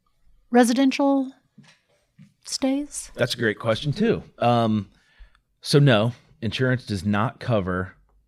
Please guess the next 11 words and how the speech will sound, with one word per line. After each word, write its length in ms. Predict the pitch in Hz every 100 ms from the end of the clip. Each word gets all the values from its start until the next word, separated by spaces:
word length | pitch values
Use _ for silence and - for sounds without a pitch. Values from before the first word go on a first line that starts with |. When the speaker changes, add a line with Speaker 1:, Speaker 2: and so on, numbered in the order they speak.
| _ _ _ _ _ _ _ _ _ _ _ -
Speaker 2:
our 180 | 104
residents 760 | 101 101 - 87 87 87 - - _ -
that 200 | 101 95
live 320 | 101 95 87 -
at 380 | - 87 85 - -
S 180 | 85 90
L 120 | 78
P. 280 | - 85 - _ _ _ _ _ _ _
S 180 | 107 104
L 140 | 135 127
P 440 | - 110 104 104